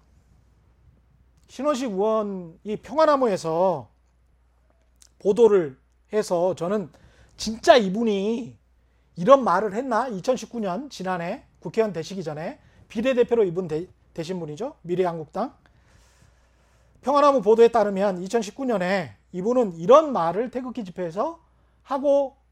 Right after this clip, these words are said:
다니셨다고 합니다. "조국이라고 하는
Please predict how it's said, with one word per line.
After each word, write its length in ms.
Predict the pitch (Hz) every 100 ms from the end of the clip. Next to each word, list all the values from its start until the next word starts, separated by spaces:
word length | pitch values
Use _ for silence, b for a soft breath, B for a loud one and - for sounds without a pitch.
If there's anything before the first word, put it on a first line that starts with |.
| _ _ _
다니셨다고 680 | - 190 254 254 220 233 214
합니다. 420 | 190 175 139 131 - _ _ _ _ _ _ _ _ _ _ _ _ _ _ _ _ _ _ -
"조국이라고 640 | 220 233 262 269 262 269
하는 420 | 240 254 269 170